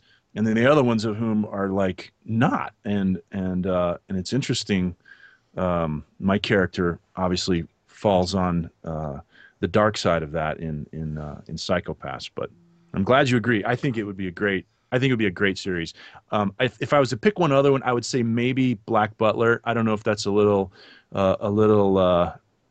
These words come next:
pushing it, um, but, uh, I was in Black Butler too, and, um, um, I, I thought it has a really interesting storyline, and, and, uh, obviously the fan base is crazy for it.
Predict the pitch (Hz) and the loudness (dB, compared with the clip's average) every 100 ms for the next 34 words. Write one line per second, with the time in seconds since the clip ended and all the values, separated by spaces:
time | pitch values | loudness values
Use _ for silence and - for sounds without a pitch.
0 | _ _ 120 107 113 113 123 - _ - | _ _ -2 0 2 2 2 -4 _ -6
1 | 98 92 87 85 - _ _ - 90 85 | -2 0 0 -4 -8 _ _ 0 0 0
2 | - 90 85 117 113 101 98 101 98 101 | -2 0 2 2 2 0 0 0 -2 -2
3 | - 85 - 104 101 98 - _ - 90 | -4 -6 -4 -2 -2 -4 -10 _ -10 -6
4 | 87 82 85 82 78 76 71 _ _ _ | -6 -6 -4 -4 -4 -6 -10 _ _ _
5 | _ _ - 76 76 82 - _ - 92 | _ _ -8 -6 -6 -8 -16 _ -10 -6
6 | 95 95 98 87 - _ 85 - 107 120 | -4 -2 0 -2 -4 _ -10 -4 0 2
7 | 107 104 110 147 147 - _ 131 135 131 | 2 2 4 6 6 2 _ 0 2 0
8 | - 120 110 104 101 - _ _ _ _ | 0 2 4 4 0 -6 _ _ _ _
9 | - - 110 110 104 95 90 87 85 - | -12 -2 4 6 6 4 2 0 -2 -4
10 | 90 87 87 82 95 95 - 92 82 - | -4 -4 -4 -2 -2 -2 -2 -4 -4 -4
11 | 95 90 90 85 82 82 78 - 95 92 | -2 0 2 2 0 -6 -8 -4 2 2
12 | 90 85 - 80 - | 2 -2 -2 -2 -4